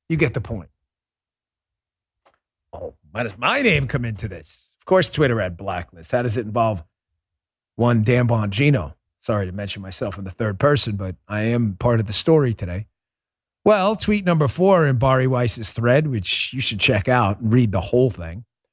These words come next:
She says, "Or consider," she's talking about who was blacklisted, consider the popular right-wing talk show host Dan Bongino, who at one point was slapped with a, quote, 'search blacklist.'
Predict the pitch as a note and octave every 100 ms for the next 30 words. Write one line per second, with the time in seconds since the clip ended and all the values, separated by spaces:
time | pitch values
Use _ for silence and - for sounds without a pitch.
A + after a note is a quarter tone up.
0 | _ _ _ _ _ _ _ - A3 G#3+
1 | A#3 F3+ A3 C4 - A#3+ - D3+ C3+ D#3
2 | D3+ F3 D3 D3+ C3 A#2+ C#3+ C3 F#2+ C#3
3 | D3+ - G2 - D3 D3 F3+ - A3+ A3
4 | F3+ E3 E3 F#3 D#3+ C3 C3+ B2+ C3+ C#3
5 | E3 E3 - A#2 A2+ C#3 - A#2 G#2+ A2
6 | B2 C3 E3 F#3+ F#2 - _ _ _ _
7 | _ _ _ _ _ - D#3+ D3+ D#3+ B3
8 | G#3+ D3+ C3+ C#3+ C#3+ C3 - B2 A2 -
9 | C#3 B2+ A2+ - D#3 D3+ - - - G#3
10 | A3 - F3+ G3+ G3 A2 D#2+ - -